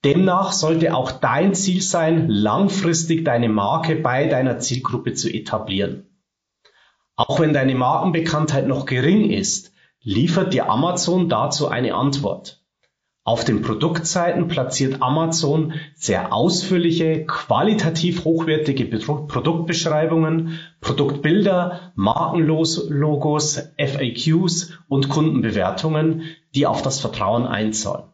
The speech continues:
Eine ansprechende und einladende Gestaltung deiner Seite kann das Interesse der Kunden wecken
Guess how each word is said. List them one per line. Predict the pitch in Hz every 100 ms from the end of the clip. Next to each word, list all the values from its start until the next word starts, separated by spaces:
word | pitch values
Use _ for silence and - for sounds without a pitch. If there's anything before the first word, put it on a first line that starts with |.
| _
Eine | 113 107 95 92
ansprechende | 120 175 214 214 208 196 190 185 160
und | 120 120
einladende | 117 160 196 165 170 165
Gestaltung | 123 - - 135 185 180 175 165
deiner | 131 117 190
Seite | 185 - 123 165 175 180 180 - - _
kann | - 156 170
das | 160 -
Interesse | 139 110 131 160 170
der | 127 -
Kunden | 143 135 110 110
wecken | 165 180 196 190